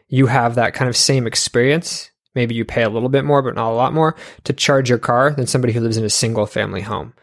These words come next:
And so that was about bringing access, we call it, to electricity, not so much the whole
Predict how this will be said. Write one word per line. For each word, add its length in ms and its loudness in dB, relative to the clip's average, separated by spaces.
And 140 0
so 380 2
that 160 4
was 140 4
about 260 2
bringing 480 2
access, 580 0
we 60 0
call 220 2
it, 80 -4
to 100 0
electricity, 560 2
not 240 0
so 160 0
much 280 -4
the 100 2
whole 260 -2